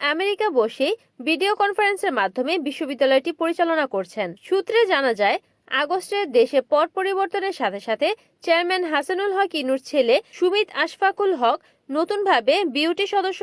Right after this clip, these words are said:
হয়েছেন এবং ডক্টর জহুরুল ইসলামের কন্যা তরসা জহুর স্ত্রী ডক্টর মোসাম্মদ ইসমাতারা খাতুনের স্থলে বিউটি সদস্য হয়েছেন। বিশ্ববিদ্যালয় মঞ্জুরি কমিশনের আইন অনুযায়ী একজন বিউটি সদস্য বিশ্ববিদ্যালয়ের কোনো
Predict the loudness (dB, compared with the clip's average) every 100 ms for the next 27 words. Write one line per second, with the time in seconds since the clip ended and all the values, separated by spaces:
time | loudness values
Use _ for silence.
0 | 0 0 0 -2 0 2 2 0 _ 0
1 | 0 2 0 2 2 2 0 0 0 0
2 | 2 2 2 0 0 _ _ 0 2 2
3 | 2 2 4 4 2 0 -4 -6 -4 -2
4 | 2 2 0 0 0 0 0 0 -2 -6
5 | _ -8 -6 -2 0 2 2 2 -2 -2
6 | 0 0 0 0 2 2 0 -2 -4 -4
7 | -2 0 0 -2 0 -4 -4 -6 -6 -4
8 | -2 0 0 2 4 4 2 2 0 -2
9 | -2 -2 -2 0 0 0 0 2 2 2
10 | 2 0 -2 _ -4 -2 0 0 2 2
11 | 0 0 0 0 -2 -2 -2 -4 -4 -2
12 | 2 4 4 2 0